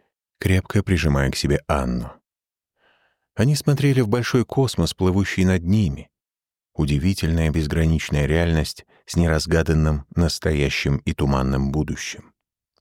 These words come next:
Они слишком долго шли друг к другу, поэтому то малое время, которое на корабле им подарила судьба, казалось огромной и такой же, как космос, бесконечной жизнью. Анна ни на секунду не отрывалась от своего любимого.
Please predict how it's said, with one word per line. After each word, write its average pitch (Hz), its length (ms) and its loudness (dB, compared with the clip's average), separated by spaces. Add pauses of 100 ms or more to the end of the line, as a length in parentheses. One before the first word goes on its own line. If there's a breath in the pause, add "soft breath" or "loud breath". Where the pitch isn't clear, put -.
(680 soft breath)
Они 135 240 2
слишком 127 500 0
долго 104 380 2
шли 104 260 0
друг 95 240 0
к 95 40 -6
другу, 110 420 -4 (240)
поэтому 80 420 2
то 82 160 0
малое 76 400 2
время, 87 400 -2 (300)
которое 82 360 2
на 78 120 0
корабле 80 340 0
им 73 100 0
подарила 76 420 -2
судьба, 73 520 -6 (340 soft breath)
казалось 123 560 0
огромной 110 680 2
и 101 160 -2
такой 95 440 0
же, 82 140 -2
как 76 240 -2
космос, - 640 -2 (280)
бесконечной 76 960 -4
жизнью. 65 600 -6 (1300 loud breath)
Анна 127 500 2
ни 117 120 4
на 113 120 4
секунду 113 640 0
не 107 120 2
отрывалась 95 600 0
от 80 120 -2
своего 80 320 0
любимого. 90 600 0